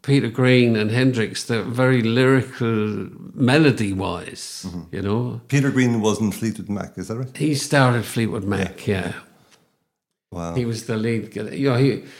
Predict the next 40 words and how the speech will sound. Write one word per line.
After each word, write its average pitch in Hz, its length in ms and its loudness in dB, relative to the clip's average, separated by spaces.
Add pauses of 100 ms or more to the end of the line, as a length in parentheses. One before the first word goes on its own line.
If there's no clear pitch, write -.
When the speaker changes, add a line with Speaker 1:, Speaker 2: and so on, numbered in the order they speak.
(240)
Speaker 2:
I 131 60 2
mean, 135 100 8
do 151 100 4
you 156 100 10
have 107 120 -2
been 120 180 4
playing 127 240 4
along 110 340 4
with - 300 -4 (100)
Fleetwood 113 360 -2
Mac 95 220 -2
then? 90 180 -8 (640)
Speaker 1:
Uh, 147 260 2 (720)
yeah, 180 160 2
when 113 180 2
no 113 140 4
one 98 160 0
was 98 180 -4
listening - 440 -8
kind 98 160 -8
of 98 100 -8
thing, 90 240 -2
you 117 80 0
know, 110 180 2
play 127 300 2
<laughs> 110 160 2
along 110 220 2
with 104 120 -2
the 107 120 -4
record. 104 520 -4
And, 104 300 -10 (840)
uh, 104 440 -2 (1160)
like, 139 120 0
I 180 120 6
did, 180 260 2
I 170 160 8
did 180 240 4
a 190 80 8
record, 175 640 4
um, 131 640 8